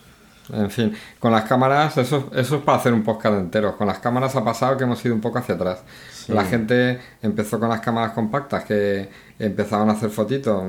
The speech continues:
Speaker 1: regular mal.
Speaker 2: Sí, las
Speaker 1: Se fueron
Speaker 2: digitales.
Speaker 1: me-, se fueron mejorando y cuando se mejoraron y las cámaras compactas iban muy bien,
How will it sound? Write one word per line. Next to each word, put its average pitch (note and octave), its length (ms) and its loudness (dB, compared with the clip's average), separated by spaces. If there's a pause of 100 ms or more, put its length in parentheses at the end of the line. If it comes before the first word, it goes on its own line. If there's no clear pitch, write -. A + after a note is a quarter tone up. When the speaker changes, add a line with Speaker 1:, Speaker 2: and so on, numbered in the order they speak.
(260)
Speaker 1:
regular F#2+ 400 0
mal. C#3 360 2
Speaker 2:
Sí, A2+ 280 0
las F#2+ 220 -2
Speaker 1:
Se G#2+ 160 2
fueron A#2+ 420 4
Speaker 2:
digitales. B2+ 200 -2
Speaker 1:
me-, C3 60 -12
se A#2 140 -2
fueron A#2+ 320 2
mejorando D#3+ 800 2
y C3 100 2
cuando A2 220 2
se G#2+ 140 -2
mejoraron A2 520 0
y A2+ 60 2
las G2 140 0
cámaras A#2+ 640 0
compactas A2+ 580 -2
iban G#2+ 200 2
muy A#2 140 0
bien, D#3+ 300 0